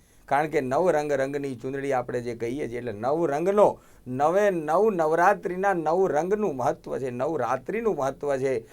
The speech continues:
નવ દુર્ગાની પૂજાનો અવસર. આ નવ દુર્ગામાં પ્રથમના દિવસે, પ્રથમ નવરાત્રિના દિવસે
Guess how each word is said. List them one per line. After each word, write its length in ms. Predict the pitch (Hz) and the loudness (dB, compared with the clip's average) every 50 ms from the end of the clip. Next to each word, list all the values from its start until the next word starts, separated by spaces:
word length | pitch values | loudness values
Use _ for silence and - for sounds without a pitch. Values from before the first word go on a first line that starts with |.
| - - - | -20 -16 -10
નવ 300 | 120 127 131 151 190 220 | -6 -2 0 2 2 2
દુર્ગાની 720 | 196 131 120 120 117 120 113 113 123 131 139 147 185 208 175 | 0 -2 -4 -4 -4 -4 -2 0 2 2 2 2 0 -2 -4
પૂજાનો 640 | 117 120 - 123 120 113 113 117 131 170 180 170 | -6 -8 -12 -12 -6 -4 -2 0 0 0 0 -2
અવસર. 580 | 131 113 113 113 113 - 175 175 - 139 110 - - - - - | -4 -4 -4 -6 -4 0 2 2 2 2 0 -2 -8 -16 -8 -4
આ 100 | - 135 | -4 -4
નવ 340 | 123 117 113 123 151 185 190 | -2 -2 -2 -2 0 0 -2
દુર્ગામાં 720 | 160 135 143 135 139 139 151 165 185 - 180 143 - - - | -2 -2 -2 0 2 2 4 4 4 4 0 0 -2 -6 -4
પ્રથમના 720 | 127 123 120 110 147 185 220 233 220 196 180 165 151 143 | -4 -2 0 2 2 2 4 2 2 2 4 4 4 2
દિવસે, 320 | 139 139 135 127 - 131 | 0 -4 -6 -6 -6 -8
પ્રથમ 320 | 113 - - 131 147 180 | -6 -4 -4 -2 -2 -2
નવરાત્રિના 760 | 220 220 196 180 170 165 160 156 139 151 147 143 143 143 143 | 0 0 2 2 4 4 4 4 2 0 -2 0 0 0 0
દિવસે 580 | 135 135 135 135 127 123 156 156 156 151 151 | 0 -2 -6 -6 -4 0 4 4 4 4 2